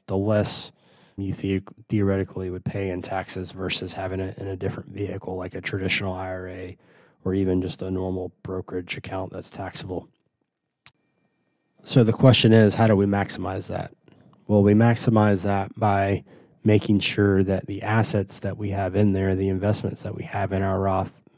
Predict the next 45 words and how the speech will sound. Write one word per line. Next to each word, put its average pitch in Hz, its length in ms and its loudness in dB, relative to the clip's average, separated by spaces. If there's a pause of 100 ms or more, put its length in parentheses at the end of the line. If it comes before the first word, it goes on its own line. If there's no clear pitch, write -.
(240)
funds, 113 640 6
whether 95 240 -4
that 92 140 -10
be 101 100 -10
in 92 100 -8
the 92 60 -10
four 98 220 -6
oh 95 40 -2
one 95 140 -4
K 95 460 -8 (540)
or 95 420 2
in 95 340 -8 (100)
our 95 400 -4
I 120 180 0
R 95 220 2
A, 95 320 0 (540)
are 98 300 4 (140)
growth 107 640 2 (680)
minded, 95 580 2 (220)
right? 95 420 -2
And 95 120 -4
so 95 340 0 (340)
we 117 80 6
wanna 117 180 10
make 107 160 6
sure 101 180 0
that 98 140 -2
this 101 200 -6
falls 101 340 0
within 92 280 -2
our 90 180 -2
risk 104 220 2
tolerance. 104 440 0
We 98 80 -8
don't 95 140 -4
wanna 98 160 -8
be 95 280 -12
too 113 200 4
risky 92 440 -4
for 92 340 -12 (160)
what 113 260 -4
our 90 140 -6
situation 92 640 -8
calls 92 300 -8
for. 101 340 -4